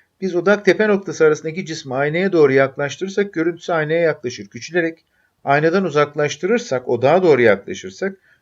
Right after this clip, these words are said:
görüntüsü de aynadan büyüyerek ne yapacaktır arkadaşlar? Uzaklaşacaktır. Şimdi cisim artı x yönde çekilirse, yani bu tarafa doğru çekiyorsam,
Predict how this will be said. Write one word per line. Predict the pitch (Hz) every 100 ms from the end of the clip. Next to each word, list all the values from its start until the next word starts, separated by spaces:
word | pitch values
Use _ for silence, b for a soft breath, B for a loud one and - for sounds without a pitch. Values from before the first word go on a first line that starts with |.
| _ -
görüntüsü | 156 175 - -
de |
aynadan | 156 139 127 165 190
büyüyerek | 143 139 117 101 165
ne |
yapacaktır | 165 131 110 104 - 101
arkadaşlar? | 98 - 117 -
Uzaklaşacaktır. | 226 131 120 101 - 92 90 -
Şimdi | 120 226 110 101 b b b _
cisim | 151 277 240
artı | 190 196 233
x | 226
yönde | 180 185 208
çekilirse, | 180 180 165 165 123
yani | 127 135
bu |
tarafa | - 160 147 123
doğru | 113 101
çekiyorsam, | 110 101 98 - 196 240